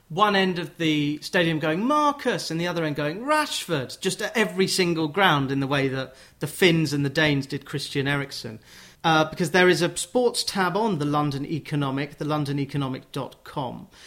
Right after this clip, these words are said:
Uh, I hope you've got more joyous investigations to look at, but certainly football is the glue in English society. If you haven't read David Goldblatt's piece that he wrote, uh, either yesterday or on Monday,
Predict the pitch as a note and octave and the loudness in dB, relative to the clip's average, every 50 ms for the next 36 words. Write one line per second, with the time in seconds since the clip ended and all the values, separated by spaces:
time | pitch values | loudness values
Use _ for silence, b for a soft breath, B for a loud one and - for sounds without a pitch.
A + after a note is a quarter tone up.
0 | B B B G3 G3 G3 G#3+ G#3+ A3+ B3 A#3+ A#3 G3 E3+ - F#3+ F3 - F#3+ F#3 | B B B 0 2 4 4 4 4 4 2 0 -2 0 2 2 2 4 2 4
1 | F3+ E3+ E3 D#3+ C#3+ - - F#3 G3 G3+ F3 D3 C3+ A#2+ - - - F3+ D#3 C#3+ | 4 4 2 0 -2 0 2 4 4 6 4 4 2 -2 -6 -6 -4 -2 -2 0
2 | D3 C#3+ C#3 - - B2+ D3 C3+ B2+ B2 - - B2+ A#2+ A#2+ C3 C#3 - - - | 0 -2 -4 -4 -4 -4 -2 -2 -4 -4 -6 -8 -8 -8 -8 -10 -12 -14 -16 -16
3 | b b b b - - E3 D3+ C#3+ D3 C#3+ C#3+ - D3 C3 C3 - - - - | b b b b -4 -2 0 2 2 2 0 0 -2 -2 -2 -2 -4 -6 -8 -8
4 | E3 D#3+ D#3+ - - - A3+ A3+ G3+ - F#3+ F3+ E3+ F3 - - B3 A#3+ B3 - | -6 -6 -4 -4 -2 0 2 2 2 2 0 -2 -2 -2 0 2 2 2 4 4
5 | G#3 G3+ F#3 F3 D#3+ - - D3+ - - F#3 G#3 G#3+ G3+ F#3+ F#3+ F#3 F3+ F3+ F3+ | 4 6 6 4 2 0 -6 -10 -10 -4 2 6 8 10 10 10 8 6 2 -2
6 | B B B B B B - F#3 F3 F#3 F3+ - A#3+ A3+ A3 G#3+ G3+ F#3+ F#3 E3+ | B B B B B B 2 2 2 2 2 4 6 6 6 6 4 2 2 2
7 | - - E3+ - G3+ F#3 F3 D#3+ - D#3 D3 - E3+ E3+ G#3+ A#3 B3 B3 A#3 G#3+ | 0 -2 0 2 4 4 4 4 2 -2 -2 0 0 0 0 0 0 0 -2 -2
8 | - - G#3 G#3 F#3+ E3+ F3+ - - F#3+ F#3 F#3 F3 F#3 D3 C3 - - - - | 0 2 4 4 6 4 4 2 4 6 6 6 6 4 0 -2 -4 -4 -10 -6
9 | - D3+ C3+ B2 - - - - D3 D3 D3 C#3 D3 C#3+ C#3 C#3 C#3 - - - | -4 -4 -4 -4 -6 -8 -8 -4 -2 0 2 2 2 2 2 0 -2 -8 -16 -12
10 | _ D#3+ D3 C#3+ C#3+ C#3+ - E3 D3 D3 D3 D#3+ D3 - - - C#3+ D3 C#3+ C#3 | _ -4 -2 -2 0 0 0 0 0 0 0 0 -2 -2 -4 -2 0 2 2 2
11 | C#3 C#3 C#3 C#3+ D3 D3 D3 C#3 B2 A2+ A2+ A#2 | 2 2 2 2 2 2 0 0 -2 -4 -6 -8